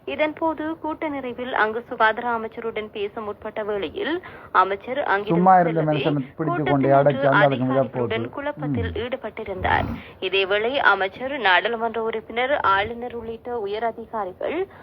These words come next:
Speaker 1: பங்கேற்ற கலந்துரையாடலில் அனாமதேயமாக குறித்த நபர் பங்கேற்றமை சர்ச்சைகளை ஏற்படுத்தியுள்ளதுடன்,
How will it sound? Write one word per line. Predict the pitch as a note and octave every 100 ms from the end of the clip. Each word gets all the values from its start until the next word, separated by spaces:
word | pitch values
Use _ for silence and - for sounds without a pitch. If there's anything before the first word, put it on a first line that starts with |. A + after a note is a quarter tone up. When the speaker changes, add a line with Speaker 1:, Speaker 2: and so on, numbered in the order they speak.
| - -
Speaker 1:
பங்கேற்ற | D4 D#4 F4 - D#4+
கலந்துரையாடலில் | - G#3+ A3 B3 A#3 A3 G#3+ A3 B3 - -
அனாமதேயமாக | A3+ A#3 C#4+ E4 D#4 C#4+ B3+ A#3+ G#3 G#3 B3+ B3+
குறித்த | A#3 G#3+ -
நபர் | G3 F#3+ B3
பங்கேற்றமை | - G#3+ G#3 A#3 - F#3+ A3 E4 - - -
சர்ச்சைகளை | - D4+ D4 F4 E4 D4+
ஏற்படுத்தியுள்ளதுடன், | B3+ A#3 A#3 B3+ B3+ A#3+ A#3 G#3+ A3+ A3+